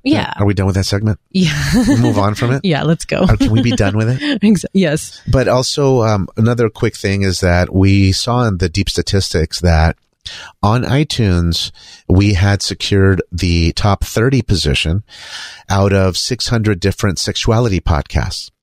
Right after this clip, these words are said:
Speaker 2: And of course,
Speaker 1: Yeah.
Speaker 2: iTunes and Apple Podcasts, they fluctuate a lot.
Speaker 1: Right.
Speaker 2: And so, but at one point we were number thirty, which is pretty cool.
Speaker 1: Yeah.
Speaker 2: And then, um,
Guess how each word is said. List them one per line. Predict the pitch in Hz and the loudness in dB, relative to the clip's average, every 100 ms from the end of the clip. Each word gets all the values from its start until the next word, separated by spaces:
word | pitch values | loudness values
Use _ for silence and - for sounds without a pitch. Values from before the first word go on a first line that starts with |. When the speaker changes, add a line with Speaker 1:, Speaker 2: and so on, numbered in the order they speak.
| - | -4
Speaker 2:
And | 104 170 | -2 -2
of | |
course, | - 220 247 | 0 -2 2
Speaker 1:
Yeah. | 202 | 0
Speaker 2:
iTunes | 143 147 120 107 - | 0 0 0 0 0
and | 104 95 | 0 0
Apple | 92 90 | 0 -2
Podcasts, | - 101 - 87 - | 0 -2 -2 -2 -2
they | |
fluctuate | 123 - 151 - 110 87 - | -4 -2 -2 0 0 0 0
a | 151 | 0
lot. | - - - - - - - | 0 -4 -10 -12 -16 -4 0
Speaker 1:
Right. | 127 - _ - | 0 -2 _ -4
Speaker 2:
And | 101 92 | -2 -2
so, | - 107 95 90 90 | -2 0 2 2 2
but | 98 | 0
at | 87 | 2
one | 101 113 | 2 0
point | - 113 95 | 0 0 2
we | |
were | 98 92 | 2 2
number | 87 | 0
thirty, | 90 123 160 131 | -2 0 2 2
which | 76 - | 0 -2
is | - | -6
pretty | - 190 160 | -2 0 0
cool. | - - - 202 | -2 0 2 4
Speaker 1:
Yeah. | 185 330 - 139 131 139 | 2 0 -2 -2 0 0
Speaker 2:
And | 104 98 | 0 2
then, | 101 101 101 78 | 2 2 2 2
um, | 92 90 87 87 | 2 4 4 2